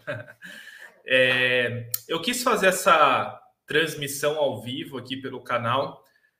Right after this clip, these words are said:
Na verdade, hoje a gente trabalha muito no modelo de streaming, né? A gente faz os eventos e deixa bastante à disposição, independente do número de pessoas que estão assistindo ao vivo junto com a gente.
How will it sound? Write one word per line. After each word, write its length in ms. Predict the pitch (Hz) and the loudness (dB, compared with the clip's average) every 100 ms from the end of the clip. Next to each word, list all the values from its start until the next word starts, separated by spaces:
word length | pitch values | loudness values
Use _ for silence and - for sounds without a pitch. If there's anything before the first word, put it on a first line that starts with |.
| _ | _
Na 80 | 123 | -4
verdade, 420 | 117 131 143 151 | 0 4 6 6
hoje 160 | 165 165 | 4 2
a 40 | |
gente 240 | 160 160 - | 0 0 2
trabalha 340 | 156 143 147 | 4 8 6
muito 220 | 143 147 156 | 6 0 -4
no 40 | |
modelo 320 | 165 156 156 | -2 0 0
de 120 | 143 | -2
streaming, 580 | 143 - 143 156 160 131 | -6 -6 -4 -4 -4 -4
né? 200 | 120 131 | 2 4
A 100 | 131 | 4
gente 240 | 123 120 - | 0 -6 -4
faz 420 | 131 135 151 151 | 4 6 6 2
os 160 | 131 | -2
eventos 800 | 123 107 113 135 139 117 - - _ _ _ _ | -4 -2 -2 -2 -6 -8 -10 -12 _ _ _ _
e 400 | - 120 120 117 117 | -12 -8 -6 -6 -2
deixa 320 | 131 135 147 | -2 0 0
bastante 920 | 127 123 - 127 131 - 135 120 110 - | -2 -4 -4 -6 -6 -6 -6 -4 -4 -2
à 120 | 123 | -2
disposição, 640 | - - 127 113 - 143 | -4 -10 -10 -6 -2 -2
independente 560 | 147 143 147 151 - 143 | -2 -2 -2 -2 -4 -6
do 100 | 156 | -6
número 320 | 147 147 139 | -4 -2 -2
de 120 | 131 | -6
pessoas 520 | - 117 - 127 127 | -8 -8 -6 -6 -6
que 80 | - | -10
estão 280 | 131 135 123 | -12 -10 -10
assistindo 800 | 120 120 - 131 131 131 131 - _ _ _ _ | -10 -10 -10 -8 -8 -8 -8 -10 _ _ _ _
ao 260 | 117 120 113 | 0 2 2
vivo 380 | 113 127 135 120 | 0 2 2 -2
junto 260 | 113 113 | -4 -8
com 120 | - | -6
a 100 | 104 | -6
gente. 560 | 104 110 131 - - | -4 -4 -6 -8 -14